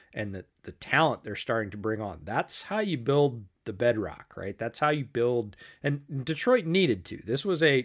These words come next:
this was not a reload. This was a tear it down, start over, get to the studs, and,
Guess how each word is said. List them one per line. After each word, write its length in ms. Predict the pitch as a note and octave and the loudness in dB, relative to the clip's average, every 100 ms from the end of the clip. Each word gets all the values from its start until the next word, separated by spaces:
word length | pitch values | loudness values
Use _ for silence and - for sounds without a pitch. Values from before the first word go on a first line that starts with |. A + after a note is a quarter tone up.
| - | 0
this 160 | C#3+ | -4
was 140 | E3+ D3 | -2 -2
not 240 | D3+ D3+ | 2 4
a 240 | C3+ A#2+ - - - | 4 2 0 -12 -4
reload. 840 | A#2 D3 A#2+ A2+ C3 E3+ G3+ F#3+ _ _ | 2 4 4 4 6 8 6 2 _ _
This 220 | B2+ C#3+ | 2 4
was 240 | D3 C#3 B2 | 4 2 4
a 360 | A#2 A2+ G#2 - - | 2 2 -2 -8 -2
tear 220 | C3 E3 | 6 6
it 80 | - | 6
down, 520 | B2+ A#2 A2+ A2 G#2+ - | 4 4 0 -4 -8 -14
start 320 | - C3 C3+ | -6 0 2
over, 280 | B2 A2 G#2+ | 2 0 -2
get 200 | G#2 A#2 | -2 -2
to 80 | C3 | -2
the 100 | A2+ | -6
studs, 600 | - G#2 G#2 G2 F#2+ - | -6 -4 -4 -4 -8 -12
and, 260 | - G2 F#2+ | -10 -10 -10